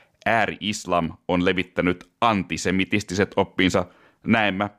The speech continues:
moneen tavalliseen muslimiin ja yllättävää kyllä kantasuomalaiseen liberaaliin väestöön. Mielenosoituksissa,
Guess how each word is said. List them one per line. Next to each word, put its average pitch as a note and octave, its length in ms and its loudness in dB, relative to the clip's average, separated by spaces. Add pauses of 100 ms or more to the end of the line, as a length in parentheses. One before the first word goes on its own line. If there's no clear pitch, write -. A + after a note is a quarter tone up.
(120)
moneen G2 440 2
tavalliseen G2+ 600 2
muslimiin F2 640 0 (160)
ja F#2 80 4
yllättävää E2 640 0
kyllä C#2+ 380 -4 (560)
kantasuomalaiseen E2 1400 0
liberaaliin C#2+ 800 0
väestöön. B1+ 580 -6 (840)
Mielenosoituksissa, G#2+ 1040 2